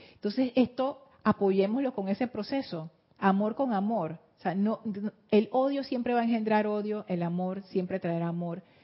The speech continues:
Entonces, menos juicio, más amor y, y servir, da, dar lo que uno puede dar. María Vázquez dice, "Y bendecir la paz que se nos manifiesta en cada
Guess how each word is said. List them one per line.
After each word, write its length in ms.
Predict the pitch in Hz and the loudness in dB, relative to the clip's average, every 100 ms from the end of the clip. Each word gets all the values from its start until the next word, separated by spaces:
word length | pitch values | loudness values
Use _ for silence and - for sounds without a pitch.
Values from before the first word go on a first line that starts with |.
| _ _ | _ _
Entonces, 580 | 180 175 214 214 226 - _ _ _ _ _ _ | -8 -6 0 -2 -2 -10 _ _ _ _ _ _
menos 480 | 220 208 254 285 294 | 2 6 6 6 2
juicio, 560 | 302 311 - 311 349 359 _ _ | 0 0 0 -4 -4 -8 _ _
más 340 | 190 196 247 277 | 0 4 4 4
amor 460 | 262 254 262 339 - _ - _ _ | 2 0 -2 -4 -8 _ -20 _ _
y, 240 | 226 208 - | 2 2 2
y 60 | - | -2
servir, 640 | - 180 180 285 170 165 | 4 4 4 2 0 2
da, 200 | 185 190 | 2 2
dar 240 | 202 202 233 | 4 2 2
lo 100 | 254 | -4
que 80 | |
uno 140 | 196 202 | -4 -4
puede 340 | - 214 214 | -2 0 0
dar. 340 | 220 185 160 - _ _ _ _ _ _ _ _ _ _ - - | 2 0 0 -6 _ _ _ _ _ _ _ _ _ _ -14 0
María 340 | 185 196 208 | 2 6 6
Vázquez 340 | 202 226 240 214 | 6 4 2 0
dice, 300 | 226 262 240 | 0 0 2
"Y 120 | 220 | 4
bendecir 640 | 196 185 175 165 214 208 | 4 2 2 0 0 0
la 340 | 208 185 - - | 2 0 -2 0
paz 320 | 196 185 185 - | 4 4 2 -4
que 100 | 202 | -4
se 100 | 202 | -2
nos 140 | 175 175 | -4 -4
manifiesta 720 | 165 165 - 180 180 202 - | -6 -8 -4 -2 -2 -4 -4
en 220 | 180 170 | -4 -4
cada 540 | - 180 180 180 185 | -2 0 2 0 -2